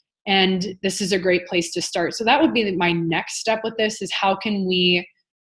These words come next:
get this message out there, which I'm honored to just be on your podcast, 'cause I know you are a huge leader in, in health and vitality and longevity. So I'm, I'm honored just to be sharing this and that it's a possibility for people to start to tune into.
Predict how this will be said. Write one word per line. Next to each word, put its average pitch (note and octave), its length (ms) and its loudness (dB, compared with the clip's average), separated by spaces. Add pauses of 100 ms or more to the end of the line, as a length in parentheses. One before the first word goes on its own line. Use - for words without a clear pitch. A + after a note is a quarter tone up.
(320)
get G#3+ 180 2
this F#3+ 180 2
message F3+ 360 -2
out E3+ 180 0
there, E3+ 180 0
which F3 160 -2
I'm F3 280 -2
honored F#3 340 0
to F3+ 100 -6
just E3+ 220 -6
be F#3+ 220 0
on E3 120 0
your D#3+ 120 -4
podcast, D#3+ 600 -6
'cause E3+ 120 -6
I D#3+ 80 -2
know E3 120 -2
you F3 220 0
are E3 340 -2
a - 60 -18
huge F#3 400 -6
leader F3 360 4
in, E3 380 -6
in F3 120 -10
health E3+ 320 -4
and F3+ 100 -2
vitality E3 580 0
and D#3+ 120 -2
longevity. D#3+ 600 -2
So E3+ 180 -12
I'm, D#3+ 140 -8 (320)
I'm F3+ 80 -4
honored G3+ 300 4
just E3+ 180 -2
to F3+ 60 -8
be E3+ 140 2
sharing F3+ 420 0
this E3 180 -4
and E3+ 80 -2
that E3 120 0
it's E3 120 -4
a F3 60 -4
possibility E3+ 800 -2
for E3 120 -12
people E3+ 360 -10 (100)
to F3 200 -2
start G3+ 240 -6
to A#3 80 -6
tune G#3 200 -6
into. A#3+ 300 -8